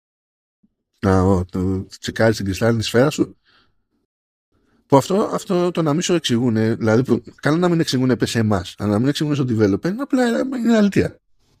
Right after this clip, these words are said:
Και δεν είναι και περίεργο σε τεράστια, ε, stores εφαρμογών. Δηλαδή, τα ίδια τέτοια, τα ίδια ζόρια τραβάνε και με, με την Apple πολλές φορές.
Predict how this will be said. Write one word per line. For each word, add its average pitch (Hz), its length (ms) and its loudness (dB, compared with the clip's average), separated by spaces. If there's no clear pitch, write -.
Και 151 140 2
δεν 208 140 2
είναι 240 120 0
και 220 100 -4
περίεργο 202 400 2
σε 117 120 -8
τεράστια, 98 1080 -2
ε, 104 720 -2
stores 113 320 2
εφαρμογών. 101 520 -2
Δηλαδή, 135 960 0
τα 131 180 -2
ίδια 135 360 0
τέτοια, 101 520 -2
τα 104 320 -2
ίδια 110 520 -2
ζόρια 143 360 0
τραβάνε 139 340 -2
και 139 120 -6
με, 113 280 2
με 117 100 0
την 135 160 0
Apple 104 200 2
πολλές 87 220 -4
φορές. 92 340 -2